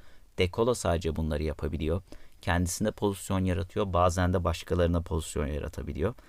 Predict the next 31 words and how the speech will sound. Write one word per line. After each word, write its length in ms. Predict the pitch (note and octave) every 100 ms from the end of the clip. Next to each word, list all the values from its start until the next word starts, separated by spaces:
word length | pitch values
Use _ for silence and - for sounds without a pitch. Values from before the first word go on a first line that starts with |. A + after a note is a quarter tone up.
| - -
Şayok 520 | - - A2+ G2 -
en 80 | G2
azından 400 | F#2 F2+ F#2 F2+
kendisine 540 | F2+ F2 E2 - E2+
yaratırsa 640 | E2+ E2+ E2+ - - - G2 - -
Fenerbahçe'nin 680 | - E2 E2 E2+ F2 - F2
hücumda 440 | E2+ E2+ F2 F2 -
üretkenliği 760 | F2+ F2 F2+ - F#2 F#2 F#2 G2+ -
bir 100 | A2
nebze 320 | F#2+ E2+ G2
artmış 420 | E2+ D#2+ E2+ -
olabilir. 460 | C#2+ B1+ G1+ - - - - -
Son 280 | - - G#2
olarak 400 | G2 G#2 G#2+ -
Şemuz 440 | - F#2+ F#2+ F#2
Azer'in 340 | F#2 G2+ A2
de 80 | A2+
performansını 880 | F#2 E2 D2+ D2+ D#2 D2 D2+ - E2
değerlendirelim. 800 | D#2+ D#2+ D#2 D#2 D#2 E2 G#2+ D#3 -
Tam 180 | E3+ D#3+
olarak 360 | C#3 C#3 C3+
bir 100 | A#2
performans 720 | - A2+ A2+ A2+ A2 A2 - -
diyemeyiz 460 | G2 G2 F2+ F2+
çünkü 280 | - F#2 -
çok 260 | - G#2+ F#2
az 120 | E2+
süre 240 | - -
aldı 280 | C2 C2+ -
Şemuz 420 | - C#2+ C2 C2
Azer. 340 | C#2 - F#2+